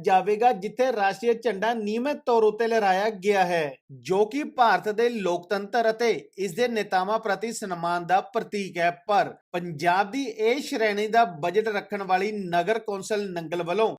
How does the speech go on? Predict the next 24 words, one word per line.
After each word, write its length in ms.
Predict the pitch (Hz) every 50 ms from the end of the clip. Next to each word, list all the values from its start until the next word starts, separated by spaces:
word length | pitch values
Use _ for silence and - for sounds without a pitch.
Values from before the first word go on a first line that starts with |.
| _ -
ਪ੍ਰੋਟੋਕਾਲ 580 | 180 196 208 208 214 262 269 262 262 262 262 262
ਦੀ 100 | 277 285
ਪਾਲਣਾ 400 | 240 - - 208 208 220 226 233
ਨਾ 260 | 226 214 190 180 185 190
ਕੀਤੇ 380 | 185 208 208 - - 226 220
ਜਾਣ 280 | 214 180 196 190 190 190
ਕਾਰਨ 220 | 185 - 190 180 180 196 202 208 175 151
ਵੱਡਾ 300 | 147 180 180 175 226 214
ਵਿਵਾਦ 400 | 208 190 185 175 185 185 185 185 180 -
ਖੜਾ 300 | 185 165 165 170 190 208
ਹੋ 180 | 185 196 190 175
ਗਿਆ 220 | 165 160 165 156
ਹੈ। 300 | 151 170 156 147 127 113 - 165
ਨੰਗਲ 340 | 165 170 175 196 196 262 277
ਪੰਜਾਬ 400 | 226 - 247 233 233 226 214 208
ਦੇ 160 | 202 254 269 262 202 170 143
ਵਾਰ 260 | 165 160 165 185 208
ਮੈਮੋਰੀਅਲ 520 | 208 208 202 202 190 185 185 214 220 226 220
ਪਾਰਕ 360 | - - 180 170 170 170 185
ਦੇ 120 | 180 196
ਵਿੱਚ 180 | 196 214 208 240
ਨਗਰ 520 | 233 233 208 180 170 170 170 175 220 226
ਕੌਂਸਲ 380 | 220 226 214 208 202 - 220 220
ਦੀ 100 | 226